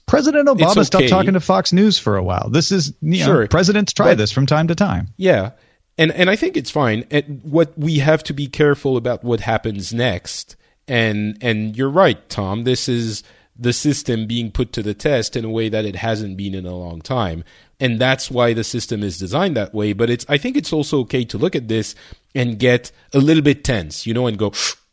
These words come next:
Speaker 2: "Okay, so is it gonna work?" Because we haven't used it in
Speaker 1: Sure.
Speaker 2: a while. And,
Speaker 1: Yeah, yeah.
Speaker 2: and we have to keep paying attention. And if it doesn't work, then, you know, we have to also be able to, to, to talk about it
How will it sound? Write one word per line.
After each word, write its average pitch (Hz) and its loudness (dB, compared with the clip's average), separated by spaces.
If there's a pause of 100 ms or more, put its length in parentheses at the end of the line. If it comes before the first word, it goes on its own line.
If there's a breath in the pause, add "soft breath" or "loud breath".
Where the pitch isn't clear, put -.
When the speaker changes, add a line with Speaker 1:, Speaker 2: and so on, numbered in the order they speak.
(120)
Speaker 2:
"Okay, 113 -2 (140)
so 110 -6
is 120 -4
it 110 -4
gonna 107 -4
work?" 156 -4 (400)
Because 120 -2
we 123 2
haven't 120 0
used 202 0
it 101 -2
in 101 -4
Speaker 1:
Sure. - 0
Speaker 2:
a 92 -6
while. 76 -16 (400 soft breath)
And, 120 0 (160)
Speaker 1:
Yeah, 110 -6 (320)
yeah. 139 2
Speaker 2:
and 131 2
we 131 4
have 139 2
to 127 -6
keep 151 -6
paying 139 2
attention. 104 -2 (400 soft breath)
And 139 4
if 131 2
it 107 -2
doesn't 208 -4
work, 98 -6 (600)
then, 147 2
you 139 -2
know, 120 -2
we 120 -2
have 117 0
to 127 -6
also 123 -2
be 113 -2
able 107 -4
to, 104 -4 (720 soft breath)
to, 117 -4
to - -6
talk 208 4
about 80 -8
it - -20